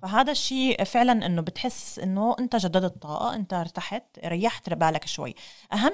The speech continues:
إشي، أهم إشي هذا اللي أنا صراحة تعلمته من زمايلي الألمان. لأنه أنا زمان، أول لما كنت أشتغل، أستغرب إنه زمايلي الألمان بعد الشغل،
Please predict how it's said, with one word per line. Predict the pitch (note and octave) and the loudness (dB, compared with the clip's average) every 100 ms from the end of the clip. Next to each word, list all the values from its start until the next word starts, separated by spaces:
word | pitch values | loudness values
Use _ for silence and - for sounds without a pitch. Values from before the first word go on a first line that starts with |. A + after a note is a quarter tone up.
| A4+ | 2
إشي، | - - F3 | -2 -2 -2
أهم | F#3 A#3+ G#3+ | -2 -2 -2
إشي | - F3 | -4 -2
هذا | G#3 B3+ A#3 | 0 2 2
اللي | G#3 C#3+ C3 | 0 -2 -4
أنا | - F#3 E3+ - | -2 0 0 -2
صراحة | F3+ G#3+ | 0 0
تعلمته | - F3+ D#3 F#3+ G3 | 0 -2 0 0 0
من | E3 | 0
زمايلي | D#3 E3 G3 E3+ | 0 2 0 0
الألمان. | C#3+ D3+ D3 C#3 C#3+ - - _ - | -2 -2 -2 -4 -6 -14 -20 _ -6
لأنه | F3 G#3+ C4+ | 0 2 4
أنا | D4+ | 2
زمان، | G#3+ G3+ B3+ G#3 F#3+ - | 4 4 4 2 -2 -2
أول | F#3 F#3+ | -2 0
لما | F3 | -2
كنت | A#3+ A#3 G#3 | 0 -2 -2
أشتغل، | - E3+ E3 | -4 -4 -4
أستغرب | G#3+ - F#4 D4+ - | -6 -4 -2 -2 -2
إنه | G#3 | 0
زمايلي | F#3 G#3+ D4 C#4+ | 2 2 0 0
الألمان | - B3 B3 | -2 -2 0
بعد | B3 B3+ | 0 0
الشغل، | - B3 G3 A3+ C#4+ | -2 -2 -4 -6 -8